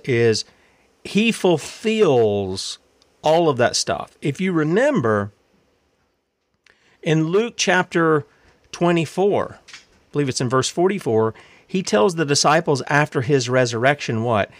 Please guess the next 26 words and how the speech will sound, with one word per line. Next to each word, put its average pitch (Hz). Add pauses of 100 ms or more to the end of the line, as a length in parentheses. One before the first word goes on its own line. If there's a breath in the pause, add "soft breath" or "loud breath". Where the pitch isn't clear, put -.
(180 loud breath)
He 170
said, -
"Everything 180
that 131
Moses 135
and 117
the 107
prophets 139
and 139
the 139
Psalms 147
wrote 127
are 123
about 110
what?" 110 (1300)
What 156
are 165
they 151
about? 113 (720 soft breath)
They're 135
about 110
me. 139
That's 120
what 135
he 131
says. 104